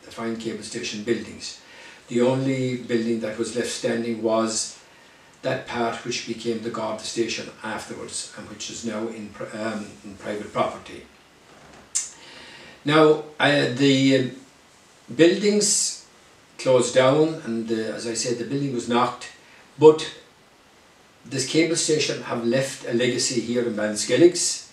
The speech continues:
and through the cable station, a lot, um, a number of people came in to work on the cable stations and settled here. Two of the families being,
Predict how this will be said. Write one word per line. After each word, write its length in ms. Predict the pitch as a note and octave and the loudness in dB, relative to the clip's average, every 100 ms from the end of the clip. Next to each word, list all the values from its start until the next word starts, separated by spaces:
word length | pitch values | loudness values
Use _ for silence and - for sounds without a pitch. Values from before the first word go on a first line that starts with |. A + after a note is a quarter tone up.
| - - - - - - - - | -20 -20 -20 -20 -20 -20 -16 -6
and 400 | B2 B2 B2 A#2+ - - - - | -2 -2 -2 -4 -8 -14 -20 -8
through 220 | - D#3 | -2 0
the 100 | D#3 | 0
cable 320 | D3+ C#3+ B2+ | 0 0 0
station, 500 | B2 C#3 B2 - A#2 - | -2 -2 -2 -4 -6 -6
a 100 | A#2 | -2
lot, 300 | A2+ B2+ - - | 0 0 -2 -8
um, 400 | C3+ A#2 A#2 A2+ B2+ | -4 -2 -2 -4 -4
a 80 | A#2+ | -2
number 340 | B2+ D3 C#3 | 0 0 0
of 140 | A#2 | -2
people 400 | - C3 B2+ B2+ A#2 - - - | -4 -6 -4 -4 -4 -10 -20 -14
came 240 | B2 A#2+ | -4 0
in 320 | C#3 C#3+ C#3 - - _ | 0 0 -2 -8 -20 _
to 120 | - | -4
work 260 | B2 D3 - | 0 0 0
on 100 | B2 | -2
the 80 | A#2 | -4
cable 300 | A#2+ A#2 A#2 | -2 -2 -2
stations 520 | - A#2+ - A2+ A2+ - | -4 -4 -4 -6 -10 -8
and 120 | A2 | -4
settled 380 | - A#2 A#2 A#2 | -2 -2 -4 -4
here. 400 | C#3 A2+ G#2+ - - _ - - - - - - | -2 -2 -2 -8 -18 _ -20 -20 -20 -20 -20 -4
Two 240 | D3 D3+ | 2 4
of 100 | C#3+ | 4
the 60 | B2+ | 0
families 520 | - C3 A#2+ A#2+ A2+ | -2 0 2 0 0
being, 460 | A#2+ B2 B2+ A#2+ | 0 0 0 -4